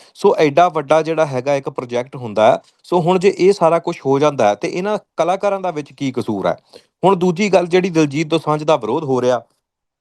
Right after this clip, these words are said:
ਟ੍ਰੇਲਰ ਰਿਲੀਜ਼ ਹੁੰਦਾ ਇਸ ਫਿਲਮ ਦਾ, ਸਰਦਾਰ ਜੀ ਥ੍ਰੀ ਫਿਲਮ ਦਾ ਨਾਮ ਹੈਗਾ, ਤੇ ਇਹਦਾ ਜਦੋਂ ਟ੍ਰੇਲਰ ਰਿਲੀਜ਼ ਹੁੰਦਾ ਤਾਂ ਭਾਰਤ ਦੇ ਵਿੱਚ ਇਸ ਦਾ ਵਿਰੋਧ ਹੋਣਾ ਸ਼ੁਰੂ ਹੋ ਗਿਆ, ਬਾਲੀਵੁੱਡ ਵਾਲੇ ਵਿਰੋਧ ਕਰਨ ਲੱਗ ਪਏ। ਹੁਣ ਬਾਲੀਵੁੱਡ ਦਾ ਵਿਰੋਧ ਕਰਨਾ ਤਾਂ ਇਹੀ ਗੱਲੋਂ ਸੁਭਾਵਿਕ ਹੈ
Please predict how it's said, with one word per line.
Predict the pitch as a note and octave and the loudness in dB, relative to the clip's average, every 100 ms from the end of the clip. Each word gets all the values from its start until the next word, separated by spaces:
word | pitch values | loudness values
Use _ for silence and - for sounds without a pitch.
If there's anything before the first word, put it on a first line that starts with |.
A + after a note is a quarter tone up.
| _ _ _ | _ _ _
ਟ੍ਰੇਲਰ | - D3 F3 | -4 -2 -2
ਰਿਲੀਜ਼ | F3 D#3 D#3+ F3 | -4 -6 -6 -4
ਹੁੰਦਾ | F#3 F3+ | -2 -2
ਇਸ | E3+ | -2
ਫਿਲਮ | - D#3+ | -4 -4
ਦਾ, | D#3 B2 | -2 -4
ਸਰਦਾਰ | B2 A2 A#2 A#2 | -4 -4 -2 -2
ਜੀ | B2+ G#3 C4 _ - _ - | -8 -12 -12 _ -20 _ -6
ਥ੍ਰੀ | D#3+ G3+ | -4 -2
ਫਿਲਮ | F3+ D#3+ D#3+ | 2 2 2
ਦਾ | D3 | 0
ਨਾਮ | A2+ A#2 | 0 -4
ਹੈਗਾ, | A#2+ B2+ F3 - _ _ - | -2 0 -2 -4 _ _ -12
ਤੇ | - | -4
ਇਹਦਾ | F3 G3+ | -2 -2
ਜਦੋਂ | F#3+ E3 E3 F3 - _ - | -4 -4 -4 -6 -8 _ -2
ਟ੍ਰੇਲਰ | D#3 D#3+ G#3 | -2 0 -2
ਰਿਲੀਜ਼ | F3 D3 D3 | 0 -4 -2
ਹੁੰਦਾ | C#3+ C3 D3 | -4 0 -2
ਤਾਂ | F3 | -2
ਭਾਰਤ | G3+ F#3+ C#3 B2 | -4 -2 -2 -6
ਦੇ | C#3+ D#3 | -10 -6
ਵਿੱਚ | C3+ C3+ | -6 -6
ਇਸ | E3 D3 | -8 -4
ਦਾ | D#3+ | -4
ਵਿਰੋਧ | C3+ E3 F#3 | -4 -6 -4
ਹੋਣਾ | D3 B2+ | -4 -4
ਸ਼ੁਰੂ | B2 C3 | -4 -6
ਹੋ | A#2 | -6
ਗਿਆ, | F#2 F#2+ | -4 -4
ਬਾਲੀਵੁੱਡ | F#2+ C3 D#3 E3 F3 | 0 0 0 -4 -2
ਵਾਲੇ | E3 E3 | -2 -2
ਵਿਰੋਧ | D3 D#3 | -6 -6
ਕਰਨ | C#3+ A2 | -6 -4
ਲੱਗ | G2+ F2 | -4 -4
ਪਏ। | F#2+ F#2 _ _ _ F#3 | -10 -10 _ _ _ -2
ਹੁਣ | G3 | 2
ਬਾਲੀਵੁੱਡ | D3+ D3+ F#3 F#3+ | 2 2 0 -4
ਦਾ | F#3+ G#3+ | 0 0
ਵਿਰੋਧ | F3+ F#3+ G3+ | 0 -2 0
ਕਰਨਾ | G3+ F3+ F#3+ | -2 -2 -4
ਤਾਂ | G3+ G3 | -4 -4
ਇਹੀ | E3 D#3 F#3 | -4 -4 -2
ਗੱਲੋਂ | F3+ F#3 F#3 - - | -2 -2 -4 -8 -12
ਸੁਭਾਵਿਕ | E3+ D#3+ A#2 A#2+ | 0 2 2 0
ਹੈ | E3 | 0